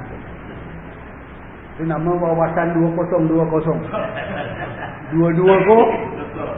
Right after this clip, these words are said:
dua dua kosong. Dunia kosong, akhirat kosong.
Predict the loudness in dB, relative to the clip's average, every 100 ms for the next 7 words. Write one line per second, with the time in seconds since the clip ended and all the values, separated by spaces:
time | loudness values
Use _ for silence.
0 | 0 0 4 4 6 4 6 6 4 -4
1 | -2 0 2 4 2 2 2 4 2 0
2 | -6 -12 -12 -4 -2 2 4 4 2 -6
3 | -6 -8 -12